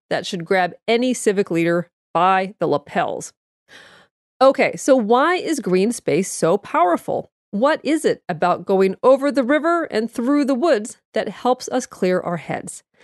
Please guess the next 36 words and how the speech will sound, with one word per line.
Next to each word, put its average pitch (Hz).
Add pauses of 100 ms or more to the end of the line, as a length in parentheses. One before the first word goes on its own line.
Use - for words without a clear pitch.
(140)
And 240
how 359
on 320
earth 277
does 214
it 220
have 226
the 208
power 247
to 240
reduce 202
crime 262
and 220
violence? 202 (600)
This 262
week, 339 (180)
we'll 208
look 277 (140)
at 190
a 190
few 254
possibilities, 165 (320)
plus 196 (320)
think 269
about 185
how 214
to 208
apply 208
the 190
answer 190 (320)
to 214
our 208
own 170
lives. - (360)
So, -
okay, 240